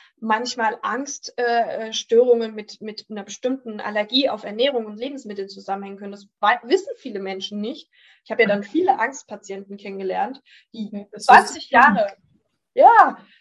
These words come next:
Speaker 1: weißt du, es kann se-, also der Darm ist, sagt man ja immer, unser zweites Gehirn oder
Speaker 2: Mhm,
Speaker 1: wie auch
Speaker 2: ja.
Speaker 1: immer. Und
Speaker 2: Mhm.
Speaker 1: wenn da irgendwie Dysfunktionen sind, die ja bei mir auch da sind, ähm, von klein an irgendwie, oder
Speaker 2: Ja.
Speaker 1: auch da ist ja auch unser,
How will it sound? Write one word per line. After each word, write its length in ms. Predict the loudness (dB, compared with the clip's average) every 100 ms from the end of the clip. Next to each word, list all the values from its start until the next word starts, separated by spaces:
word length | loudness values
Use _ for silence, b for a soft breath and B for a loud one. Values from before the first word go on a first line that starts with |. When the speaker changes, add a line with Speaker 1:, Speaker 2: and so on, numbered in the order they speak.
| b _ _ _ _
Speaker 1:
weißt 360 | 4 4 2
du, 140 | -4 -4
es 160 | -12 -6
kann 200 | 0 0
se-, 200 | 0 0 0
also 160 | 0
der 160 | -2 -2
Darm 460 | 2 4 4 0 -4
ist, 240 | -10 -6
sagt 260 | -4 -2 -4
man 120 | -6
ja 100 | -6
immer, 260 | -8 -10
unser 300 | -10 -4 -6
zweites 420 | -4 -4 -4 -8 -16
Gehirn 420 | -10 -8 -8 -8
oder 380 | -8 -6 -6 -8 -12
Speaker 2:
Mhm, 220 | -14 -12
Speaker 1:
wie 80 | -12
auch 80 | -6
Speaker 2:
ja. 60 | -4
Speaker 1:
immer. 320 | -4 -8 -14 _ _ _ _
Und 260 | 4 6 4
Speaker 2:
Mhm. 60 | 0 _ _ 0
Speaker 1:
wenn 160 | 2
da 240 | 6 8 8
irgendwie 340 | 4 -4 -6
Dysfunktionen 880 | -4 -4 -2 -6 -4 -2 -2 -2 -6
sind, 440 | -4 -4 -4 -8 -6
die 100 | 2
ja 120 | 2
bei 180 | 2 0
mir 240 | -2 -6
auch 160 | -6 -2
da 280 | 4 4 2
sind, 320 | -2 -10 -16 _ _ _ _
ähm, 800 | -2 0 0 -2 -6 -10 -12 -14 -6
von 220 | -6 -6
klein 340 | -2 -2 -2
an 280 | -4 -6 -6
irgendwie, 560 | -10 -12 -14 -10 -6 4
oder 260 | 4 6 4
Speaker 2:
Ja. 60 |
Speaker 1:
auch 120 | 2 2
da 120 | -8 -8
ist 140 | -8
ja 140 | -6
auch 140 | -4 -4
unser, 380 | -8 -8 -12